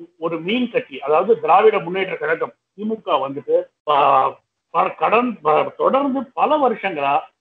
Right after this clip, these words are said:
இந்து நிந்தனையில ஈடுபட்டிருக்காங்க. அது நம்ம மறுக்க முடியாது. அவங்க வந்துட்டு very simple. அதாவது தீபாவளிக்கும் ப-,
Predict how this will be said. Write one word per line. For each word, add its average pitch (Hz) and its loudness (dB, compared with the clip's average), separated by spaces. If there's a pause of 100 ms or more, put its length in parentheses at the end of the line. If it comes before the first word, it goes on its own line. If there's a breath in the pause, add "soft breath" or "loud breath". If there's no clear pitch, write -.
(140)
இந்து 403 2
நிந்தனையில 202 -2 (100)
ஈடுபட்டிருக்காங்க. 165 0
அது 180 -6
நம்ம 170 -8
மறுக்க 170 -2
முடியாது. 156 -6 (120)
அவங்க 190 -2
வந்துட்டு 240 0 (380)
very 381 6
simple. 320 -4 (600)
அதாவது 214 2 (140)
தீபாவளிக்கும் 247 0
ப-, 208 4